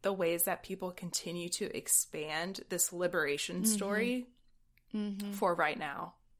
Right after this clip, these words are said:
Speaker 2: Yep.
Speaker 1: We need more of that. Mm, I'm gonna go, I'm gonna go read this. It's something I need to revisit from time to time too. Maybe we can share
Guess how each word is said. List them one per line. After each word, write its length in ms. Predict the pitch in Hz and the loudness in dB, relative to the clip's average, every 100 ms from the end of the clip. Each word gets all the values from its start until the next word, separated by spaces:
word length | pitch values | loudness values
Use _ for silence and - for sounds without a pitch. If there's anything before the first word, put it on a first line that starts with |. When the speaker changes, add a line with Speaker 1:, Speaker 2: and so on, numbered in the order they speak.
| _ _ _ _ _ _ | _ _ _ _ _ _
Speaker 2:
Yep. 180 | 190 180 - | -6 -4 -4
Speaker 1:
We 60 | 180 | -2
need 180 | 175 | -2
more 160 | 170 165 | 0 -2
of 120 | 160 | 0
that. 280 | - - - _ _ _ _ _ _ 208 | -2 -2 -2 _ _ _ _ _ _ -4
Mm, 240 | 202 165 - | -4 -4 -4
I'm 80 | 196 | 0
gonna 140 | 226 262 | 2 4
go, 400 | 240 208 196 - _ _ _ - | 4 4 0 -10 _ _ _ -8
I'm 100 | 190 | -2
gonna 140 | 214 262 | -2 0
go 120 | 277 | 0
read 260 | 185 196 | 0 0
this. 460 | 180 151 - - - - | 0 2 4 4 2 -4
It's 160 | 196 | 2
something 300 | 240 233 220 180 | 2 4 0 2
I 80 | |
need 200 | 180 175 - | 0 0 -2
to 240 | 180 175 - _ _ _ _ - | -2 -4 -6 _ _ _ _ -6
revisit 500 | 185 180 175 175 - | -4 -2 -2 -2 -4
from 140 | 180 | -8
time 200 | 190 165 | -2 -2
to 80 | 180 | -2
time 200 | 175 170 | -4 -4
too. 180 | - 190 | 0 -2
Maybe 300 | 180 180 240 | 0 0 0
we 100 | 233 | -2
can 240 | 226 185 | -2 -6
share 720 | 170 - - 160 170 180 180 | -4 -4 -2 0 2 2 -2